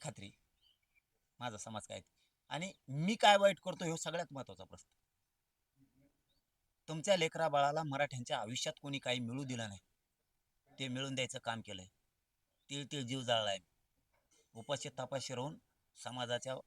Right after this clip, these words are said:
मराठ्यांच्या लेकरा बाळाला दिले. त्यांच्या लेकरासाठी झटतोय साहेब मी. ते कसं काय लांब जातील?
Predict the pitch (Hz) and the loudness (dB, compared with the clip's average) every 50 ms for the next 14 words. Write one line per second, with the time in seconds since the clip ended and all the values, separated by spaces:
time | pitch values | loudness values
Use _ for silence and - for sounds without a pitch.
0 | _ _ - 107 113 127 - 113 110 107 107 120 120 110 98 107 117 - 123 113 | _ _ -10 -8 -6 -6 -6 -8 -10 -10 -8 -8 -6 -6 -6 -6 -4 -2 -2 -2
1 | 104 104 104 98 92 92 90 87 - _ _ _ _ _ _ _ _ - 123 120 | 0 0 -2 -2 -4 -8 -12 -14 -18 _ _ _ _ _ _ _ _ -12 -10 -6
2 | - 123 107 107 123 123 - 131 127 - 135 120 123 101 104 101 - - 120 107 | -6 -4 -2 -2 -2 0 0 -2 -2 -2 -4 -6 -6 -6 -6 -6 -6 -8 -8 -6
3 | - 117 107 95 98 92 85 - - - - - _ _ _ _ _ _ _ _ | -4 -4 -4 -6 -8 -10 -12 -14 -18 -20 -20 -20 _ _ _ _ _ _ _ _
4 | _ _ _ _ _ _ _ _ _ _ _ _ _ _ _ - 110 - 127 113 | _ _ _ _ _ _ _ _ _ _ _ _ _ _ _ -16 -12 -8 -8 -6
5 | - 127 120 110 107 104 101 95 - 87 | -2 0 0 0 0 -2 -6 -8 -10 -14